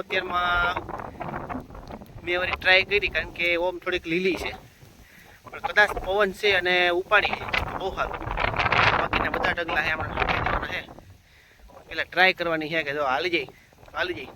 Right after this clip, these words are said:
નક્કી ના હોય એનું. એટલે જો ઢગલા થાય ને કદાચ હાલી જાય તો ઉપાડી જાય,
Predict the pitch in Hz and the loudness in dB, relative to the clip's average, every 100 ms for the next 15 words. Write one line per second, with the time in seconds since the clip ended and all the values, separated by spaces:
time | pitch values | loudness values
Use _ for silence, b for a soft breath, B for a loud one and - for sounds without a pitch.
0 | - - 151 131 123 - - - _ b | -16 -8 -6 -6 -10 -16 -20 -20 _ b
1 | b b b b b _ _ 180 151 156 | b b b b b _ _ -12 -4 0
2 | 160 170 170 190 170 165 185 175 - - | 2 4 4 4 0 6 6 6 -4 0
3 | 175 190 170 180 202 170 131 131 | 2 2 0 2 4 4 2 -8